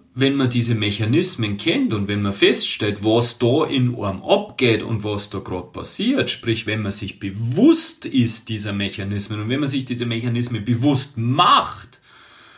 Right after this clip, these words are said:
dann kann man <laughs> bereits durch dieses Bewusstmachen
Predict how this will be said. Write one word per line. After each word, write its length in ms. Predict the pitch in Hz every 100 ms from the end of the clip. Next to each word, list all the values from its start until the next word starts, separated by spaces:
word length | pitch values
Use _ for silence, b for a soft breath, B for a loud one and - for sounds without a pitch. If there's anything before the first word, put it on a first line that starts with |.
| B B B -
dann 640 | 110 165 233 285 233 b b b _
kann 220 | - 175
man 140 | 151 151
<laughs> 20 |
bereits 460 | 127 131 165 165 -
durch 200 | 143 -
dieses 340 | 156 131 123
Bewusstmachen 1200 | - 127 147 269 - - 131 127 151 202 254